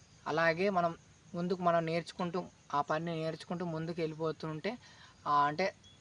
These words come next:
ఖచ్చితంగా అయితే సక్సెస్ అయితే అందుకుంటాం. అంటే దాంట్లో మనం చేసే పనిలో విజయాన్ని అయితే అందుకునే అవకాశాలు అయితే చాలా ఉన్నాయి. సిక్స్త్ పాయింట్, ఇదైతే very, very important point. ఇది ఎందుకంటే సమయానికి తగ్గట్టు మనం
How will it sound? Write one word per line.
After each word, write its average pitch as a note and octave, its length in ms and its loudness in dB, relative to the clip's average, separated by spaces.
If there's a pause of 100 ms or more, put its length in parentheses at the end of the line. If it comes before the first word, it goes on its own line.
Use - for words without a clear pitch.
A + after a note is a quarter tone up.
(120)
ఖచ్చితంగా F3+ 380 0
అయితే F3 180 -2
సక్సెస్ - 360 -6
అయితే D#3+ 200 -6
అందుకుంటాం. C#3 500 -6
అంటే C3+ 220 -8
దాంట్లో C#3+ 460 -4
మనం C3+ 220 -4
చేసే C3+ 220 -4
పనిలో C#3+ 320 -8
విజయాన్ని C3+ 460 -8
అయితే C3+ 160 -10
అందుకునే B2 300 -8
అవకాశాలు A#2+ 420 -8
అయితే - 280 -10
చాలా C3 180 -2
ఉన్నాయి. B2 260 -8 (320)
సిక్స్త్ - 320 -6
పాయింట్, E3+ 200 2
ఇదైతే E3+ 240 -2
very, D#3+ 180 -2
very D#3 240 -2
important D3 400 -2
point. C#3 260 -2
ఇది D3 120 -4
ఎందుకంటే D3 480 -4 (520)
సమయానికి F3 520 4
తగ్గట్టు D#3 480 0
మనం E3+ 240 -2